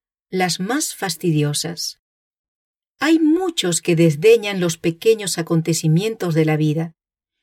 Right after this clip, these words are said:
los pequeños actos que deben realizarse cada día, pero estas cosas no debieran considerarse insignificantes, porque toda acción se realiza para el beneficio o el daño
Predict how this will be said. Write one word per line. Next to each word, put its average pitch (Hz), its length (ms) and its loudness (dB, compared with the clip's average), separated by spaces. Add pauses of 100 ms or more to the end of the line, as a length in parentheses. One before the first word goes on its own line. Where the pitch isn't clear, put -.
los 190 160 -4
pequeños 170 540 0
actos 233 460 -4
que 170 120 0
deben 190 240 0
realizarse 170 760 -2
cada 262 300 -6
día, 151 340 -4 (560)
pero 185 180 -2
estas 180 260 -4
cosas 180 560 -2 (340)
no 269 160 0
debieran 302 380 2
considerarse 202 1000 -2
insignificantes, 170 1200 -4 (480)
porque 160 320 0
toda 208 260 -2
acción 233 400 0
se 226 140 0
realiza 190 640 -2 (300)
para 180 180 -2
el 185 80 2
beneficio 285 840 0
o 311 180 0
el 220 140 -4
daño 156 480 0